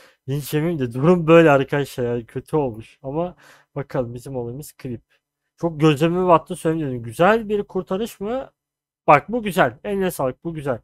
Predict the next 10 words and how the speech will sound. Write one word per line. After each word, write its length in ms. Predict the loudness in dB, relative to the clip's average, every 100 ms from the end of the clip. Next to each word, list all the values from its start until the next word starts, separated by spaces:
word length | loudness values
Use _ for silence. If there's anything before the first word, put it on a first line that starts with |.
| _ _ _ -10
Muhtemelen 360 | -2 2 4
rankta 320 | 4 2 0 -4
plat 360 | 4 4 4
falandır. 560 | 2 0 0 -6 -12 _
Ona 220 | -4 -2 0
göre 300 | 2 2 2
değerlendirelim. 560 | 2 2 -4 -8 -8
Gayet 400 | -2 0 0 -2
iyi. 180 | -6 -6 -6 0
Evet. 320 | 0 0 -12